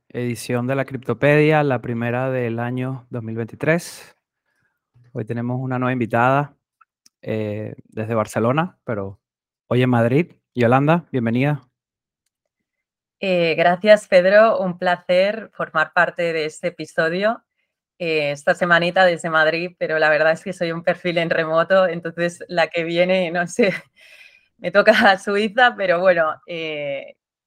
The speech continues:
Speaker 2: adaptándome y, y siempre valorando compartir esos espacios, eh, con gente tan interesante.
Speaker 1: Total, total. Bueno, ya en esta era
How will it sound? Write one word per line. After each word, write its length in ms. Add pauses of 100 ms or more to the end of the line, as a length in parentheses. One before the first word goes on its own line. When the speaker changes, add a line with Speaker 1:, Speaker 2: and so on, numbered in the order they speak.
(160)
Speaker 2:
adaptándome 1040
y, 760
y 560 (220)
siempre 360
valorando 800 (340)
compartir 520
esos 380
espacios, 880 (100)
eh, 280
con 220
gente 280
tan 160
interesante. 680 (1500)
Speaker 1:
Total, 560
total. 360
Bueno, 300
ya 180
en 80
esta 340
era 720